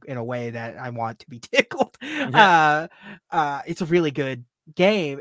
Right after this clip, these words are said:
Speaker 1: except for the part where the Switch version runs like absolute horseshit.
Speaker 2: Ugh.
Speaker 1: Um, I, I got initiated into a battle, and it took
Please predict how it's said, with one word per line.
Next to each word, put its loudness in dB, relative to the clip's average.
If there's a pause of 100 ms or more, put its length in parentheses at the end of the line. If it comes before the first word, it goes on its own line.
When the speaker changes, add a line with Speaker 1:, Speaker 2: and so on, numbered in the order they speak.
Speaker 1:
except -2
for -6
the -4
part 0
where -6
the -8
Switch -4
version -8
runs -6
like -14
absolute -8
horseshit. -18 (340)
Speaker 2:
Ugh. -4
Speaker 1:
Um, 4 (260)
I, 2 (360)
I -2
got 0
initiated -4
into -12
a -10
battle, -6 (540)
and -6 (100)
it -4
took -4